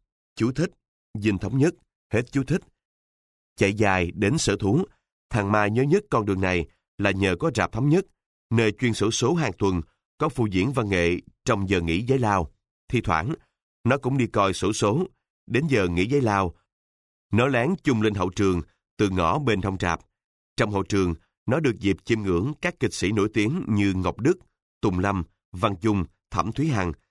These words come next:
tập tuồng hay hóa trang. Lúc đó, nó cảm thấy khoảng cách giữa họ và nó sao mà gần gũi. Nghệ sĩ Bạch Tuyết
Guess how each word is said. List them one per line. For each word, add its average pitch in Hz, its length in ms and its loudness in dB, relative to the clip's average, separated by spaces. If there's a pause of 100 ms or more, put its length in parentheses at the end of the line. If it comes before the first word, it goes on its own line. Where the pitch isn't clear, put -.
(300)
tập 98 180 0
tuồng 95 260 2
hay 98 200 -2
hóa 107 200 -4
trang. 95 260 -2 (400)
Lúc 156 160 -2
đó, 117 300 0 (400)
nó 156 120 0
cảm 104 180 -2
thấy 107 300 0
khoảng 101 240 -2
cách 156 220 -8
giữa 107 120 0
họ 87 240 0
và 92 120 0
nó 90 360 -2
sao 95 320 0
mà 90 160 -2
gần 82 200 -4
gũi. 80 300 0 (640)
Nghệ 98 160 2
sĩ 104 180 -2
Bạch 104 200 -6
Tuyết 165 200 2